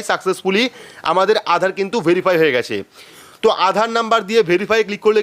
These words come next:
কিন্তু আপনার যদি আধার কার্ড নাম্বার সঠিক হয়, সেক্ষেত্রে কিন্তু আপনার আধার কার্ডটি ভেরিফাই হয়ে যাবে। ভেরিফাই হয়ে যাওয়ার পর father and husband name, তো এখানে আমরা বাবা অথবা স্বামীর নাম দিয়ে দেবো।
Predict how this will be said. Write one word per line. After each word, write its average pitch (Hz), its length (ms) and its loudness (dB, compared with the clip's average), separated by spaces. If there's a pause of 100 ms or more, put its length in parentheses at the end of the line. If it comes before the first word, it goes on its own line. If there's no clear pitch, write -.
কিন্তু 214 180 -4 (140)
আপনার 180 240 -2
যদি 208 120 0 (160)
আধার 185 220 -2
কার্ড 208 200 -2
নাম্বার 208 260 0
সঠিক 190 320 -2
হয়, 190 180 0
সেক্ষেত্রে 196 400 -2
কিন্তু 185 220 -2
আপনার 185 160 -2 (120)
আধার 165 220 0
কার্ডটি 190 280 -4 (600)
ভেরিফাই 208 360 0
হয়ে 160 180 0
যাবে। 113 180 -2 (600)
ভেরিফাই 220 380 2
হয়ে 208 160 4
যাওয়ার 208 220 2
পর 220 80 4 (140)
father 175 380 0
and 202 180 -2
husband 165 360 0 (160)
name, 220 220 0
তো 208 100 0
এখানে 185 200 0
আমরা 208 120 0 (140)
বাবা 180 180 2 (100)
অথবা 180 240 0 (480)
স্বামীর 202 380 0
নাম 208 160 0
দিয়ে 151 160 2
দেবো। 104 160 -2